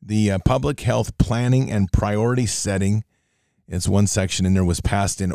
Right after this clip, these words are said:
Oregon. Not surprising. I'm surprised more wasn't passed 'cause I have such a,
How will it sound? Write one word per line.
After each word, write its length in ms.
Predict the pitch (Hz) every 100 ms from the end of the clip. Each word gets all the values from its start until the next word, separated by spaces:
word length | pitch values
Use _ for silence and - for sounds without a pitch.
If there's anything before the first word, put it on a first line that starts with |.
| -
Oregon. 600 | 110 117 107 78 87 107 _ _ _ _ _ _ -
Not 180 | 90 85
surprising. 720 | 80 - 87 87 80 80 90 _ -
I'm 80 |
surprised 440 | 82 82 95 90 80
more 260 | 82 104
wasn't 340 | 90 76 78 71
passed 300 | 78 78 90
'cause 140 | 85
I 40 | 87
have 120 | -
such 160 | 90
a, 120 | 69